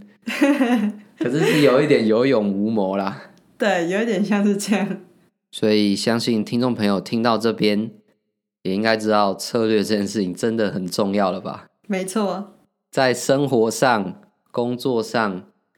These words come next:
Speaker 2: 尤其你要做重大决策的时候，这件事情真的很重要。你做对了决策，你才可以达到你想要的目标。做错了决策，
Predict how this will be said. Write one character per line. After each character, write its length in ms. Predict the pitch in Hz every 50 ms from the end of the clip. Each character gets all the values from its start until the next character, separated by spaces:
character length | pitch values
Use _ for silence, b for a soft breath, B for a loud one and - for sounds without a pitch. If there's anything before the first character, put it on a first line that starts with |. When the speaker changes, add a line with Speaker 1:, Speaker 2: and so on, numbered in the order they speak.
| _ -
Speaker 2:
尤 100 | 113 110
其 120 | - 123
你 80 | 107 107
要 100 | 104 110
做 180 | - 131 120
重 220 | 120 - 120 113 110
大 180 | 120 117 110
决 220 | 104 - 104 98 101
策 200 | - - 131 113
的 120 | 101 95
时 180 | 90 - 92 90
候， 240 | 104 107 98 92
这 200 | 87 - 117 110
件 80 | 104 107
事 160 | 101 - 110
情 300 | 95 - 90 82 - - _ _ _ _ _ _ _ _ _ _ _ _ _ _ _
真 220 | - - 110 107
的 80 | 107 98
很 120 | 95 82
重 240 | 80 - 90 85 85
要。 260 | 85 82 - - - _ _ _ _ _ _ _ _ _ _ _ _ _ -
你 100 | 101 101
做 200 | 98 - 147 135
对 180 | 131 143 143 131
了 120 | 120 113
决 260 | 107 - 107 101 104 101
策， 540 | 104 - 127 120 110 98 90 - - - _ _ _ _ _ _ _ _ _ _ _ -
你 180 | - 101 95 87
才 200 | - 101 98 95
可 140 | - 113 107
以 200 | 101 101 98 95
达 220 | - 104 92 92
到 140 | 95 113 110
你 140 | 104 98 98
想 240 | - - 95 85 90
要 140 | 104 101
的 60 | 98 95
目 180 | 95 98 92
标。 380 | 87 - 101 - - - - _ _ _ _ _ _ _ _ _ _ _ _ _ _
做 160 | - - 165 147
错 220 | 165 165 151 131
了 80 | 120 117
决 240 | - - 107 107
策， 520 | 107 - - 143 120 104 95 - - -